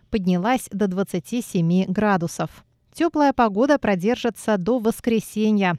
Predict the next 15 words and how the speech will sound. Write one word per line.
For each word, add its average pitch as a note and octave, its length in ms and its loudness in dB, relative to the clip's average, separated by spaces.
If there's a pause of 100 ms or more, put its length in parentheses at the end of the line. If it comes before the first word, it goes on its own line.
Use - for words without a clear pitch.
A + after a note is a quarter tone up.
(120)
а F3+ 120 -4
уже F3+ 220 -2
в - 80 -8
понедельник G3+ 720 0
ожидается G#3 560 2
приход G3+ 560 -2
холодного A#3+ 640 0
фронта, G3+ 560 0 (380)
который F3+ 360 0
принесёт F#3 640 0
на G#3 220 4
север F#3 360 0
острова F#3 600 -2
не B3 200 -2
только F3+ 560 -2